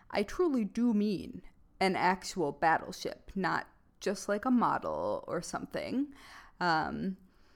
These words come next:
except Union Square, as some of you may know, is now, and was then,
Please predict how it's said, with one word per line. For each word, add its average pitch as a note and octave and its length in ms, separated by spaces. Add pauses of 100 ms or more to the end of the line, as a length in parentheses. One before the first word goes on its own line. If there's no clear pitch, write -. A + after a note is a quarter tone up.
(720)
except C#4+ 500 (220)
Union G#4+ 460
Square, C#4 640 (720)
as E3 420 (200)
some - 220
of F3 120
you G2 120
may F#2 200
know, C3+ 500 (380)
is G3+ 260
now, B3+ 600 (600)
and A3+ 480 (460)
was - 440
then, A#3+ 600